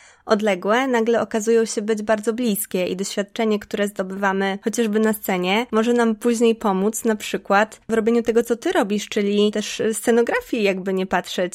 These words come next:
y, i takiej, t-, takiego, mm, zupełnie innego realizowania swojej kreatywności. I to jest dla mnie niesamowite, że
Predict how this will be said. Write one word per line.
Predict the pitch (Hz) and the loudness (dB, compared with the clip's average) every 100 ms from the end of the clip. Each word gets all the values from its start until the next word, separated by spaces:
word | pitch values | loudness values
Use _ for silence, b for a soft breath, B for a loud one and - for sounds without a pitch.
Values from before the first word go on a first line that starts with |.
| - | -6
y, | 190 185 185 | -4 -4 -2
i | - 196 | -4 -6
takiej, | 190 - 208 196 196 196 | -6 -4 0 2 0 -2
t-, | 196 196 196 | -2 -4 -4
takiego, | 208 208 208 190 208 202 202 208 | -6 -4 -4 0 0 2 0 0
mm, | 214 214 | 2 2
zupełnie | 214 214 254 254 | 2 0 2 2
innego | 285 494 330 | 0 0 0
realizowania | 208 190 190 196 190 190 185 | 0 0 -2 -4 -4 -4 -6
swojej | 180 - 196 180 | -8 -8 -6 -6
kreatywności. | 185 - 185 180 190 190 180 175 - 190 185 - | -8 -6 -4 -6 -8 -6 -6 -8 -8 -6 -6 -6
I | |
to | 202 233 | -4 -2
jest | 240 - | -2 -4
dla | 220 233 | -4 -2
mnie | 233 226 | 0 0
niesamowite, | 226 226 233 226 247 269 247 | 0 -2 -2 -4 -4 -4 -2
że | 220 214 | 0 0